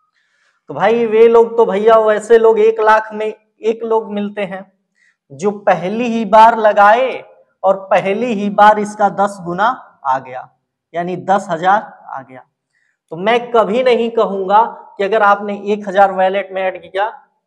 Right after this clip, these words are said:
तो एक हजार पूरा का पूरा दाव खेल लीजिए।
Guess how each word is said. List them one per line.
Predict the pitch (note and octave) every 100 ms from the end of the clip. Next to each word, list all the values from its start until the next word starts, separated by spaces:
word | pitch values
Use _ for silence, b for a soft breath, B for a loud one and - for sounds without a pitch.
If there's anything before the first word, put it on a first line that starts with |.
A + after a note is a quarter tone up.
| _ _ _ -
तो |
एक | G#3 A3 G3+
हजार | G#3 G#3
पूरा | G#3 F#3 G#3
का | G#3 G3
पूरा | F#3 F3 F#3+
दाव | F3 E3 G#3 -
खेल | - C#3
लीजिए। | B2 B2 _ B2